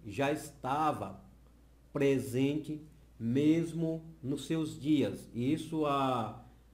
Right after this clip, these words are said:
aproximadamente dois mil anos atrás, o espírito do anticristo já estava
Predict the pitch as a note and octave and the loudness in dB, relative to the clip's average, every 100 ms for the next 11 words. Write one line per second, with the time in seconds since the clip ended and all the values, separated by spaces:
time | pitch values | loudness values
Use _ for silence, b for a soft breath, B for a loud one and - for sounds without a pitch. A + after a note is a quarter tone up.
0 | - - A2+ C3 C3 C3 C3 C3 A#2+ B2+ | -16 -12 -6 -6 -4 0 0 0 0 0
1 | C3 A#2+ G#2+ A#2+ C3+ D#3 D#3+ D#3+ B2 C3 | -2 -6 -4 0 2 2 0 -4 -2 0
2 | C#3 A#2 B2 C3 C#3 C3 - G#2+ G#2 A2+ | 2 0 2 0 0 -4 -4 -4 -2 -4
3 | A#2 - B B B B - A2+ A2+ A2+ | -8 -14 B B B B -10 -4 -2 0
4 | A2 G#2+ A#2 A#2 - - G3+ G#3+ F#3+ D#3+ | -2 -2 -6 -6 -14 -2 -2 0 -4 -2
5 | D3+ D#3+ D#3 - C3 D3 D3 - D3+ - | -2 -2 -6 -4 0 0 0 -4 -10 -10
6 | - F2+ B2+ C3+ C#3 - - B2 B2 B2+ | -16 -6 -2 -2 -4 -10 -4 -2 0 -2
7 | C3 B2+ - | -4 -6 -10